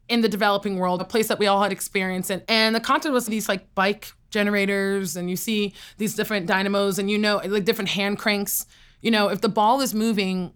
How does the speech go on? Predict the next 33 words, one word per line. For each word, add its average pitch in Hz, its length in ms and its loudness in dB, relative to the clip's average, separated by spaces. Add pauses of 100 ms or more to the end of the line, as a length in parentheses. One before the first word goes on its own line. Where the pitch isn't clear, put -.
why 185 240 2
can't 196 220 -4
we 196 60 -2
generate 185 300 -2
power 175 240 0
from 175 160 -6
that? 170 220 -4
And 190 200 -4 (220)
again, 220 500 2
knowing 285 540 4 (480)
very 240 400 4
clearly 254 360 4
that 190 160 0
soccer 214 420 2
is 175 140 -2
the 233 120 2
most 208 200 0
popular 196 300 -2
sport 180 260 -4
in 175 80 -4
the 170 60 -4
world. 151 340 -6
And 185 160 -2
for 226 100 0
me, 240 420 0 (200)
having 214 300 2
several 233 680 2 (300)
personal 262 360 2
experiences 254 720 -2
with 190 240 -2
it, 185 160 0
like, 190 320 -2
in, 254 400 0